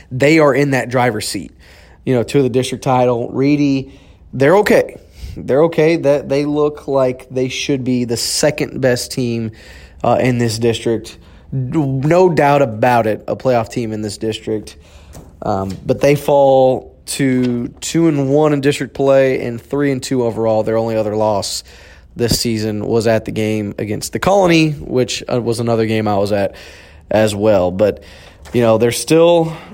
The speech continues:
there's still five more games left to be played in this season. A lot can happen.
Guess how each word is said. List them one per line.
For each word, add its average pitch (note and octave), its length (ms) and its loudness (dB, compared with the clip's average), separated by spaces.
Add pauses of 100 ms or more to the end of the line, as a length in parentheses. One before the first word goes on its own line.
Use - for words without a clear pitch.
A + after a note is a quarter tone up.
there's C3+ 160 -6
still C#3+ 220 0
five C#3+ 420 0
more D#3 120 2
games C#3 280 0
left B2+ 160 -4
to B2+ 60 -10
be B2+ 80 -6
played C3+ 400 0
in C3 160 -6
this A2+ 160 -8
season. C#3 340 -4
A A#2+ 80 -2
lot B2 560 0
can A#2 140 -6
happen. A#2 540 -2